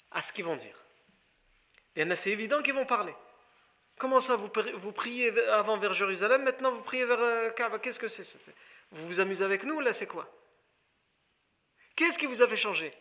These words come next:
Qu'est-ce qui vous pousse à faire ça ? Et donc le verset, il commence par ça. Avant de dire ce qui se passe, ils vont dire,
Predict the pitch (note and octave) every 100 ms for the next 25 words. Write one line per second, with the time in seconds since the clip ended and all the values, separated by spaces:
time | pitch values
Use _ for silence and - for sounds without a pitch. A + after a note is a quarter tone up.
0 | - _ _ _ _ - E4 E4 C#4 B3
1 | A#3+ B3 A3 G#3 F#3 - D3+ - _ _
2 | _ _ _ _ - - F#3+ G3 F#3+ F#3+
3 | A#3 - F#3+ - G3 - - - _ _
4 | _ - F3+ G#3 G#3 F#3 - G#3 - C4
5 | C#4+ - - - _ _ _ _ _ _
6 | _ _ - - - - D#3+ D3+ D#3 C#3
7 | C3+